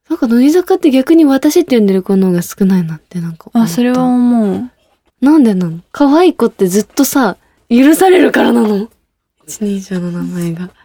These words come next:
Speaker 2: 突っ込まれないのかね。
Speaker 1: 突っ込まれないのかな。
Speaker 2: え、でももうやめ、
Speaker 1: うん。
Speaker 2: もう一応やめてるつもりです。でも、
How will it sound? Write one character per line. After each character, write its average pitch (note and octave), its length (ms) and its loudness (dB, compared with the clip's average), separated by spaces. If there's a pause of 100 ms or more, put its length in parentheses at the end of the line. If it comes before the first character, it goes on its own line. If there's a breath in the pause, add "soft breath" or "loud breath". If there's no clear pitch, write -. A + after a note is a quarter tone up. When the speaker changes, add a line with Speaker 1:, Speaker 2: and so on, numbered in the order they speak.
(480)
Speaker 2:
突 - 140 -10
っ - 40 -20
込 C4+ 100 0
ま C4+ 160 2
れ D4 120 0
な A#3 160 0
い G3 80 -2
の F#3 140 -2
か F#3 140 -10
ね。 F#3+ 80 -4
Speaker 1:
突 F#3+ 60 -4
っ - 20 2
込 - 20 2
ま A3+ 80 2
れ A#3 80 0
な A3+ 100 0
い G3 60 -2
の F#3 100 -4
か F3+ 120 -10
な。 F3 380 -6 (600)
Speaker 2:
え、 A#3+ 200 2
で B3 120 2
も B3 80 4
も C#4 140 4
う C4+ 80 2
や A3 140 2
め、 G#3 240 0 (320)
Speaker 1:
う G3+ 40 -4
ん。 F#3 300 0
Speaker 2:
も C#4 140 2
う A3+ 80 0 (140)
一 A#3 240 -2
応 B3 80 2
や A3 140 2
め A3 120 0
て A3+ 100 -2
る G#3+ 100 0
つ G#3 140 -4
も G3 120 2
り G3 140 2
で G#3+ 80 -2
す。 - 100 -12
で A#3 80 0
も、 A3+ 460 0